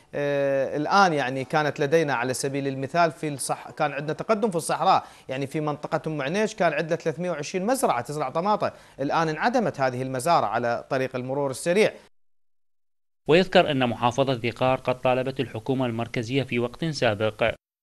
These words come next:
Speaker 2: بتخصيص مبلغ مالي لتحسين الواقع الزراعي، لا سيما وأن الواقع الزراعي في المحافظة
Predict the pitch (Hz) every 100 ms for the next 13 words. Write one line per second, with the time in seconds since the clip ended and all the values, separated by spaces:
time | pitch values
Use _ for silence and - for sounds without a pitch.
0 | - 117 113 - 135 127 123 123 120 120
1 | 120 123 123 117 117 120 - 131 123 120
2 | 120 131 131 127 135 104 104 107 107 _
3 | - 139 139 180 170 139 131 147 139 127
4 | 135 135 123 117 123 131 131 131 139 147
5 | 139 127 113 110